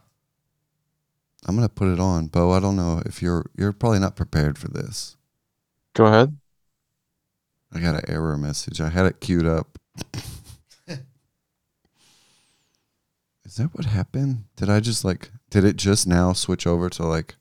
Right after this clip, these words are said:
Speaker 1: off of the Bally's app to the <laughs> N B A
Speaker 3: Oh,
Speaker 1: app?
Speaker 3: maybe. Maybe.
Speaker 1: Unbelievable.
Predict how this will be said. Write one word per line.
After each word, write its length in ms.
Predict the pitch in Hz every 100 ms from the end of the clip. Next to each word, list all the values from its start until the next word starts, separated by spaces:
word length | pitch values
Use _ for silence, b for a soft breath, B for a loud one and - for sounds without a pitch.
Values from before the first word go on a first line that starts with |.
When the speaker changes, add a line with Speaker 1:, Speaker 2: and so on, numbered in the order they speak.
| _ _ _ _ _ _ _ _ _ _ _
Speaker 1:
off 240 | - 85 -
of 80 | 87
the 100 | 85
Bally's 560 | - 82 85 90 87
app 300 | 90 92 -
to 100 | -
the 380 | 82 90 82 -
<laughs> 40 | 123
N 120 | 113
B 220 | 107 113
A 120 | 104 127
Speaker 3:
Oh, 100 | 127
Speaker 1:
app? 300 | 120 113 135
Speaker 3:
maybe. 320 | - 135 131 - _ _ _ _ _ _ _ 92
Maybe. 400 | 90 92 95 90 _ _ _ _ _ _ _ _ _ _ _ _ _ -
Speaker 1:
Unbelievable. 920 | 87 80 73 76 - - - - 95